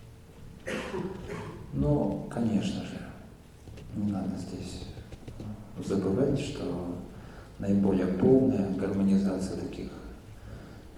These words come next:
э, отношений человека с окружающей реальностью, она, конечно, происходит от того, насколько он умеет внутри себя хорошо постигать законы священной веры. Не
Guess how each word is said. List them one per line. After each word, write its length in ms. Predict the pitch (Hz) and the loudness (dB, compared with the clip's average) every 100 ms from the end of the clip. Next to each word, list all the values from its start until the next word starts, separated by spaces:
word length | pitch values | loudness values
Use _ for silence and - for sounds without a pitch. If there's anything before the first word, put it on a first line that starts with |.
| - 107 | -10 -4
э, 40 | |
отношений 760 | - 92 90 101 - 98 90 | 0 0 0 0 2 4 4
человека 540 | 90 90 90 90 87 85 - | 2 2 2 2 0 -2 -4
с 100 | - | -6
окружающей 540 | - - - - - | -2 0 0 0 0
реальностью, 480 | - - - - - | 2 2 2 -2 -2
она, 140 | - - | -4 -4
конечно, 320 | - - - | -4 -6 -6
происходит 580 | - - - - 101 95 | -4 -2 -2 -4 -2 -2
от 140 | 98 - | -2 -4
того, 220 | 101 107 | 0 2
насколько 840 | 101 - - - 87 - - - - - | 2 0 -4 -4 -4 -6 -8 -8 -8 -4
он 160 | 101 90 | -2 -2
умеет 560 | 90 95 98 - - - - - - | 0 2 4 4 2 -2 -8 -10 -6
внутри 460 | - - - - | -2 -2 -2 -2
себя 500 | 98 - 98 98 95 92 - - - - - - - - - - - - - - - - - - - | -2 -2 -2 0 -2 -2 -6 -8 -12 -14 -14 -16 -16 -16 -16 -16 -16 -14 -14 -14 -16 -18 -20 -18 -12
хорошо 400 | - 117 - 107 92 | -6 -6 -4 -2 -2
постигать 600 | - - - - 101 101 - - | -2 -2 -4 -2 -2 -2 -8 -10
законы 480 | 98 95 - 107 101 | -6 -4 -2 0 0
священной 580 | 92 - - - 98 98 | -2 -4 -6 -4 0 2
веры. 500 | 95 92 87 - - - - - - - - - - - - - - | 2 -2 -2 -4 -8 -10 -12 -14 -14 -16 -16 -16 -16 -16 -14 -14 -10
Не 460 | 104 101 101 98 | 0 4 6 6